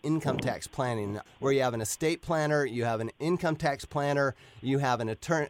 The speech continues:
so you have attorney, an accountant, and you have that team together and it doesn't matter where you are in the world, you're gonna have, you put those together, you're gonna get the benefits from whatever laws,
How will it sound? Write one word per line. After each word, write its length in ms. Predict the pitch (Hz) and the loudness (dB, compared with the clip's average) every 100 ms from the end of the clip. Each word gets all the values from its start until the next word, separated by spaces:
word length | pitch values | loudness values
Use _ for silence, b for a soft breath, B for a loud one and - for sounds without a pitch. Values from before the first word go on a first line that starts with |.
| 123 | -2
so 140 | 143 | -2
you 160 | 123 123 | 0 0
have 120 | 120 | 0
attorney, 640 | 120 - 170 165 151 147 | -4 0 2 2 2 0
an 140 | 113 110 | -2 -6
accountant, 500 | - 156 127 127 - b | 0 0 0 -4 -8 b
and 140 | 120 131 | -2 0
you 80 | |
have 160 | 143 131 | 2 2
that 180 | 117 - | -2 -4
team 260 | - 202 | 2 2
together 460 | 175 143 131 123 117 b b b 143 | 4 2 2 2 0 b b b -2
and 120 | 151 | 0
it 160 | - 175 | -2 -2
doesn't 220 | 202 214 | 0 2
matter 220 | 190 175 | 2 2
where 180 | 147 156 | 4 4
you 160 | 165 147 | 6 6
are 120 | 147 | 4
in 60 | 131 | 4
the 80 | |
world, 440 | 131 175 151 113 104 b b b | 2 4 6 4 -4 b b b
you're 220 | 131 196 | 6 6
gonna 240 | 190 165 | 6 4
have, 320 | 151 156 147 143 | 2 4 4 2
you 120 | 139 | 0
put 240 | - 190 175 | 6 4 6
those 220 | 175 - | 4 4
together, 400 | 143 170 202 151 | 0 4 6 4
you're 200 | 135 151 | 4 2
gonna 180 | 156 143 | 2 0
get 180 | 135 | -2
the 60 | 117 | -4
benefits 500 | 110 160 175 143 - | 0 0 2 0 -2
from 160 | - 135 | -2 2
whatever 340 | 151 156 135 | 4 4 2
laws, 460 | 135 143 143 135 | 4 4 4 2